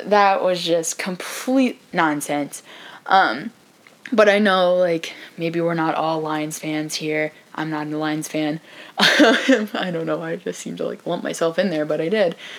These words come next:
Um, I was just really mad. Um, but for us,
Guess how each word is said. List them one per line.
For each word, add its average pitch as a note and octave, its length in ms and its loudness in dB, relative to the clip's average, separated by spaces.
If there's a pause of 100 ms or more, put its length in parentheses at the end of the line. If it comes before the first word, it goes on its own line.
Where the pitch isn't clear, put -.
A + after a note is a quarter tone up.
(400)
Um, F3+ 240 4
I G3 100 6
was G3 80 4
just F#3+ 160 2
really F#3+ 160 2
mad. A#3+ 300 4 (400)
Um, E3 400 4 (440)
but A3 180 4
for A3 160 6
us, B3 440 2